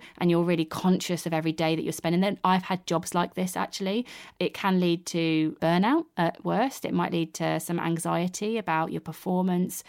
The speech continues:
might introduce some stress into your work. So that's if you're in that zone for a prolonged period of time. And you might have guessed where we're going by now, but where time is unconscious and there is also a high element of challenge, that's our last quadrant,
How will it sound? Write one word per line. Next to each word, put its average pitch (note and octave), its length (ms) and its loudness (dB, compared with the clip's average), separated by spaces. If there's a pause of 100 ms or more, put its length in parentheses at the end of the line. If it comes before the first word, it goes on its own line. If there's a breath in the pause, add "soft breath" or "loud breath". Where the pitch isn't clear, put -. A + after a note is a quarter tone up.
(120 loud breath)
might F3+ 280 0
introduce E3+ 420 -4
some E3 140 -4
stress - 520 -6
into F3+ 320 -2
your F3+ 100 0
work. F#3+ 400 -2 (240 loud breath)
So - 100 -6
that's - 240 2
if F#3+ 180 0
you're F3+ 140 4
in F3+ 100 4
that E3+ 160 0
zone E3 240 0
for E3+ 120 -4
a D#3+ 60 -2
prolonged D#3+ 500 -2
period D#3+ 380 -4
of F3 100 -14
time. D#3+ 480 -4 (320 loud breath)
And F3+ 120 2
you F#3+ 60 6
might A3+ 160 6
have G#3 100 2
guessed G3+ 240 0
where F#3 100 2
we're F3+ 60 2
going D#3+ 260 2
by D#3 180 0
now, D#3+ 320 0 (200 loud breath)
but A#3 100 0
where G3+ 180 4
time C4+ 400 4
is C4 200 0
unconscious A3 1000 0 (220 loud breath)
and F#3+ 140 2
there F#3 80 4
is F#3 220 2
also G3 640 2
a F#3 60 0
high G#3 480 2
element F3+ 340 2
of F3+ 120 -10
challenge, F3 480 -2
that's - 180 -8
our F3 140 2
last F3+ 340 0
quadrant, E3+ 540 -4